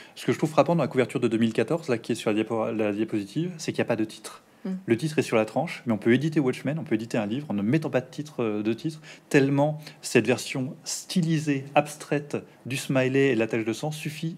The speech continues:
Speaker 1: à vendre le livre. Ce qui est déjà, enfin, dit énormément. Je ne sais pas s'il y a énormément de livres qui peuvent se vendre comme ça.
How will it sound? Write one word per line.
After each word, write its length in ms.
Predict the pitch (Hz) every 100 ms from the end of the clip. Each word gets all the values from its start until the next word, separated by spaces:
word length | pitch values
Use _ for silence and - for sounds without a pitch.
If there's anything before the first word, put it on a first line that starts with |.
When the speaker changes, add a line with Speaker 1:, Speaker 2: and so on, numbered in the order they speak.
| -
Speaker 1:
à 80 |
vendre 240 | 113 123 120
le 80 | 110
livre. 200 | 107 -
Ce 100 | -
qui 100 | -
est 20 | 101
déjà, 300 | 107 139 151 - - - -
enfin, 380 | - 95 95 - - - 85 - 196 214 392 427 - -
dit 240 | 101 127
énormément. 360 | 120 113 127 170
Je 60 |
ne 40 | -
sais 80 | 117
pas 100 | 135
s'il 200 | - 113
y 20 |
a 40 |
énormément 320 | 107 117 123
de 100 | 120
livres 280 | 117 151 135
qui 140 | - 110
peuvent 180 | 143
se 140 | 139 120
vendre 300 | 117 123 113
comme 140 | 127
ça. 180 | 123 120